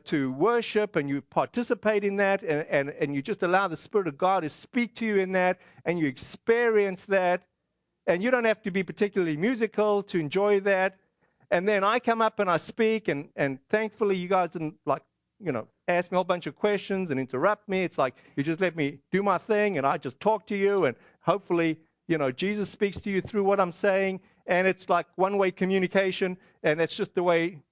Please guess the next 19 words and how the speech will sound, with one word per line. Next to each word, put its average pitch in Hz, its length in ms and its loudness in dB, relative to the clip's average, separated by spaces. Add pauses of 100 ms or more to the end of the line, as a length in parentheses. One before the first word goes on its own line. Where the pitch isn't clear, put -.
(140)
it 156 120 -4
should 180 200 0
be. 127 80 0
I 139 220 4
don't 202 100 0
want 196 200 0
you 180 60 -2
to 156 100 -2
be, 151 120 0
like, 127 220 2 (680)
interrupting 143 520 0
me. 95 100 -12 (300)
N-, 156 200 -10
that's 147 180 -2
not, 160 220 -2
that's 156 160 0
not 170 120 -2
fun. 107 200 -4 (1700)
But 254 320 2